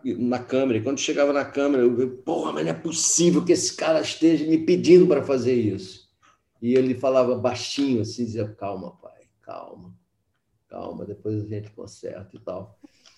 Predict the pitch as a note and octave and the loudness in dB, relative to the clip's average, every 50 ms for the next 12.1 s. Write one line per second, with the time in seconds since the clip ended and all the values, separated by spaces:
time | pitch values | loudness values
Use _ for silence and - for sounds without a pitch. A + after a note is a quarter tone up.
0 | _ _ _ - G#3+ F#3+ - - D#3+ D#3+ D#3+ D#3+ D#3+ D3 C#3+ D3+ - - C#3+ A#2+ | _ _ _ 0 0 0 2 2 4 4 4 4 4 2 2 2 2 0 -2 -2
1 | A2+ A2 A#2 A2+ A2+ A2 - B2+ - - - B2 A#2+ C3 D3 D#3 - - - - | -2 0 0 0 0 0 -2 -6 -6 0 0 2 2 2 0 -4 -8 -8 -8 -8
2 | D3 C3+ C3 B2+ B2+ B2+ B2 B2 A#2+ - C#3+ C#3 B2+ A#2 A#2+ A#2 A#2 A2+ G#2+ G#2+ | -6 -4 -2 -2 -4 -4 -8 -10 -8 -8 -6 -6 -2 2 2 4 4 2 0 -2
3 | - - A#2 A2+ C3 B2 - - G#2 G2 A#2 B2 A#2+ A2+ A2 G#2 G#2 G#2 G#2+ B2 | -2 -2 -2 -2 -2 -4 -8 -6 -6 -4 0 2 2 2 2 0 -2 -2 0 0
4 | C#3 D3 C#3+ D#3+ D#3+ D#3+ D#3+ - C3 C3+ C#3+ D3 D#3 F3 F3 F3 - - - _ | -2 0 2 2 2 0 0 -2 -2 -2 0 0 -2 -2 -4 -6 -8 -14 -20 _
5 | _ _ _ _ _ _ _ _ _ _ _ - - G2+ G#2+ G#2+ G#2+ G#2+ G#2 G#2 | _ _ _ _ _ _ _ _ _ _ _ -10 -6 -4 -2 0 2 2 2 2
6 | G#2 G#2 G2+ - A#2 B2 A#2+ - - - B2+ C3 B2+ B2+ - C#3+ C#3 A#2 G#2+ A#2+ | 2 2 0 0 0 0 0 0 0 0 0 0 -2 -2 -2 -4 -2 -2 -2 -2
7 | B2+ B2+ B2+ B2 A#2+ B2 - - - - A#2 A2 G2+ F#2+ F#2 F#2+ F2+ F2+ F#2+ F#2 | -2 0 -2 -2 -4 -6 -8 -10 -6 -4 -4 -4 -4 -6 -8 -10 -8 -8 -6 -6
8 | F#2 F#2 F#2 F2+ - - G2+ F2+ F2 F2 F2 F2 E2+ D#2+ - - F#2 C#2+ - - | -6 -6 -8 -8 -8 -8 -8 -6 -6 -6 -6 -8 -8 -8 -12 -14 -18 -18 -16 -14
9 | D#2+ C2 A#1+ B1+ C2 _ _ - F#2+ F2+ F2+ F2 F2 - F2 - - - - - | -14 -14 -16 -16 -20 _ _ -12 -10 -8 -8 -10 -10 -12 -16 -18 -18 -16 -16 -14
10 | - - A#2 G#2+ G#2 - - - A2 A#2+ A#2 A#2 - _ _ _ _ _ _ _ | -10 -8 -6 -6 -8 -10 -12 -12 -10 -10 -10 -12 -16 _ _ _ _ _ _ _
11 | _ _ - G2+ A2 A2 A2 A2 G#2+ G#2+ G#2+ - A#2 G#2+ G#2 A2 G#2+ - A#2 A#2 | _ _ -8 -4 -2 -2 0 0 -2 -2 -4 -4 -6 -6 -6 -6 -8 -6 -4 -4
12 | A2 G#2+ | -4 -4